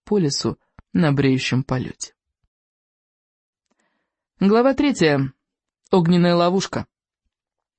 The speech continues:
Только Плевакин дракон был достаточно крупный и мог перенести его через пламя прочь из опасной зоны.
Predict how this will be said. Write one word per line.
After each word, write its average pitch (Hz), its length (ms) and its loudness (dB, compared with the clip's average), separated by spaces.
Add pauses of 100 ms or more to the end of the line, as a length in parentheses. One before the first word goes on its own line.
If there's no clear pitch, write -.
(1200)
Только 285 300 2
Плевакин 269 520 2
дракон 254 400 2
был 170 160 4
достаточно 170 600 0
крупный 196 360 2
и 175 40 2
мог 214 320 0
перенести 175 500 2
его 180 160 2
через 165 320 0
пламя 226 380 4
прочь 220 380 2
из 170 120 4
опасной 175 460 2
зоны. 123 380 -2